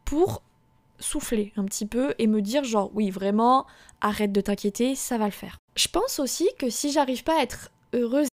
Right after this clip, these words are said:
de ce succès, c'est parce que je sais à quel point une sortie ne peut pas représenter mon année.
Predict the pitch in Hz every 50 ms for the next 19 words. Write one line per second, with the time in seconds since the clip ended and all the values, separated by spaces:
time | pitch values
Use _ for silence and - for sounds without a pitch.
0 | _ - 208 214 214 - 226 214 - 226 - - - 330 359 392 - - 262 240
1 | 247 247 - - - - - - - 285 285 - 233 214 - - 339 330 294 269
2 | 240 214 - 269 269 269 269 - 247 214 - - 311 320 294 240 240 220 - 269
3 | 285 294 247 208 202 240 240 - - - 254 226 240 240 214 - 285 294 294 269
4 | 240 214 214 220 233 233 233 240 247 254 247